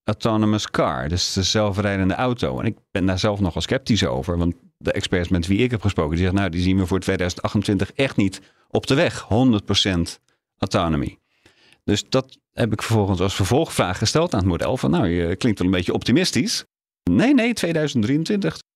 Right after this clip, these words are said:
En steeds met argumenten van: "Want het is veiliger en het is beter en het is efficiënt."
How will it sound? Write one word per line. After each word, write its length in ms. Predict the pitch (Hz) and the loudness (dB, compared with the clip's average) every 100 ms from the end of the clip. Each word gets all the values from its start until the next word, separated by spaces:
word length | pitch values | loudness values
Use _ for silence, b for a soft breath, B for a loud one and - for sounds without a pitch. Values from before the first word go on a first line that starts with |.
| _ _ _ | _ _ _
En 300 | 107 127 120 | -2 0 0
steeds 460 | - 135 135 - | 0 0 0 0
met 380 | 131 131 123 - | 0 0 0 -4
argumenten 560 | - 135 131 143 180 123 | -2 0 2 2 2 0
van: 180 | 113 101 | 0 0
"Want 180 | 123 120 | 0 0
het 140 | 110 | -2
is 120 | 107 | -2
veiliger 800 | - 113 131 123 127 120 120 123 B B B | -2 -2 0 -2 0 0 0 -4 B B B
en 100 | 82 | -4
het 100 | 95 | -2
is 180 | 101 90 | -2 0
beter 800 | 120 131 123 123 113 110 113 104 b b b | 0 0 0 0 2 2 2 0 b b b
en 100 | 82 | -4
het 120 | 87 | 0
is 120 | 107 101 | 0 -2
efficiënt." 920 | 113 135 - 156 151 156 - - | -2 -2 0 0 2 0 -2 -4